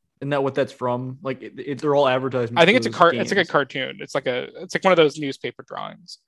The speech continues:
Speaker 1: A newspaper drawing.
Speaker 2: Like one of those political,
Speaker 1: Anyway.
Speaker 2: like, anything, whatever.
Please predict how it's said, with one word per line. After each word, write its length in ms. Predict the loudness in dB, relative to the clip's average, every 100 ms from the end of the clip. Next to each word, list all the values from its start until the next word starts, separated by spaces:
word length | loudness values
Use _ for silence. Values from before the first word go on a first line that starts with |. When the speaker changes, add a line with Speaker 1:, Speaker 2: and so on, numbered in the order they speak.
| _ _ -6
Speaker 1:
A 80 | 0
newspaper 480 | 2 4 2 0 -2
drawing. 500 | -4 -6 -8 -12 -18 _ _ _ _ _ _ _ _ _ _ _ _ _ _ _ _ _ -20 -20 _ _ _ _ _ 0
Speaker 2:
Like 140 | 4
one 80 | 6
of 60 | 6
those 100 | 4
political, 540 | 4 4 4 0 -2
Speaker 1:
Anyway. 240 | -2 -2 0
Speaker 2:
like, 260 | -2 -4 -10 _ _ _ _ -6
anything, 280 | -6 -6 0
whatever. 380 | 8 8 8 -8